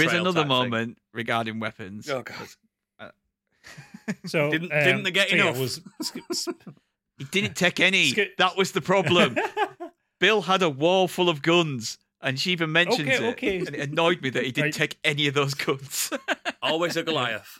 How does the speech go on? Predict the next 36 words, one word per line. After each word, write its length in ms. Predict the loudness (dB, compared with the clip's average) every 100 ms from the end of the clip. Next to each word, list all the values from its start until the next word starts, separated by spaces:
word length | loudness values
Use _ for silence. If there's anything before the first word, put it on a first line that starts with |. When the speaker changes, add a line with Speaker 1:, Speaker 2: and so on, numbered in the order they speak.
| _ -4
Speaker 3:
Yeah. 180 | -4 -4 _ _ _ _ -20 -20 -20 _ _ _ _ _ _
Skip, 440 | -8 -4 -2 -2 -4
skip, 320 | -6 -6 -6
skip, 320 | -6 -4 -6 -6
skipping 320 | -6 -4 -2
back 140 | -2
to 100 | -2
the 140 | -2 -2
end 80 |
of 80 | -2
the 80 | -4
episode, 340 | -4 -8 -8
yes. 160 | -8 -8
So, 360 | -6 -6 -6 -10 -16 -16
J-, 360 | -12 -8 -8
uh, 20 |
Joel 220 | -4 -4 -2
and 100 | -4
Ellie 160 | -4
walk 240 | -4 -6 -6
into 160 | -12
the 80 | -8
house. 380 | -4 -4 -6 -12 _ _ _ _
They 60 | -6
see 160 | -4
it 200 | -4 -6
be, 160 | -12 -8
hasn't 200 | -6 -4
been 100 | -6
disturbed 320 | -6 -4 -4 -4
in 40 |
a 40 |
while. 240 | -2 0 -2
The 60 | -4
f-, 220 | -14 -10
the 340 | -8 -8 -10